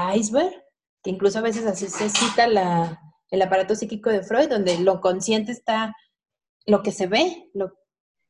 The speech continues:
lo preconsciente, eh, este, como a, en la superficie del mar, y lo inconsciente oculto.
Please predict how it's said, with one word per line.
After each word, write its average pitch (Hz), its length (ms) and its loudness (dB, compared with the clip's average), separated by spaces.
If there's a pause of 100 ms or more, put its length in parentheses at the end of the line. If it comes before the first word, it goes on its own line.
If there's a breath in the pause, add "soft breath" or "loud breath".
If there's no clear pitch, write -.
lo 202 300 4
preconsciente, 208 840 -2
eh, 196 580 -2
este, 170 840 -12
como 175 280 -4
a, 160 600 -2
en 165 80 -12
la 165 80 -4
superficie 185 480 -8
del 208 120 0
mar, 247 300 2
y 226 80 6
lo 214 100 6
inconsciente 214 520 4
oculto. - 420 -4